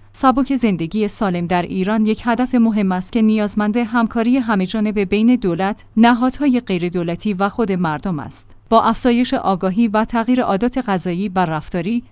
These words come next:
می‌توان به سمت یک جامعه سالم‌تر حرکت کرد. اگرچه چالش‌هایی وجود دارد،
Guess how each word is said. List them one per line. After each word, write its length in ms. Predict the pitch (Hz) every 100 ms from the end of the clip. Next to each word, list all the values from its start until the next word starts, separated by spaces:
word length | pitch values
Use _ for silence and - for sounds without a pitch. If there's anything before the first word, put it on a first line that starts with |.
| -
می‌توان 480 | 285 285 269 254
به 120 | 233 220
سمت 280 | - 269
یک 320 | 269 208 196 -
جامعه 460 | 208 190 196 226
سالم‌تر 540 | 233 240 196 208 262 254
حرکت 460 | 214 196 233 214
کرد. 280 | - 151 160 - -
اگرچه 400 | 240 262 320 -
چالش‌هایی 560 | 262 226 165 165 208 202
وجود 320 | 185 180 202
دارد، 380 | 165 156 170 202